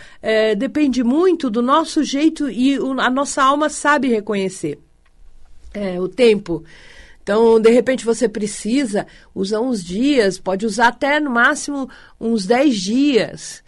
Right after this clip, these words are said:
Aí você dá um bom intervalo, mas, de repente, lá pelo, pelo quinto dia, você já não tá mais com vontade de usar. Então,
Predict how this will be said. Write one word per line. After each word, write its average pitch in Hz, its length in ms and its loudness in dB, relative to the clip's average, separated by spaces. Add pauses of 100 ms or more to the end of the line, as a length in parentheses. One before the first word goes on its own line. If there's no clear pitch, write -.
(300)
Aí 175 180 -2
você 202 180 -4
dá 196 180 2
um 240 160 2
bom 202 320 4
intervalo, 220 640 0
mas, 175 340 -8 (260)
de 190 140 4
repente, 269 420 2
lá 277 180 6
pelo, 294 420 0
pelo 214 640 0
quinto 262 460 -2
dia, 220 380 0
você 233 180 -2
já 240 160 -2
não 254 140 -4
tá 254 180 0
mais 247 180 -2
com 247 140 -6
vontade 226 340 0
de 233 60 -2
usar. 202 320 -2
Então, 262 440 -6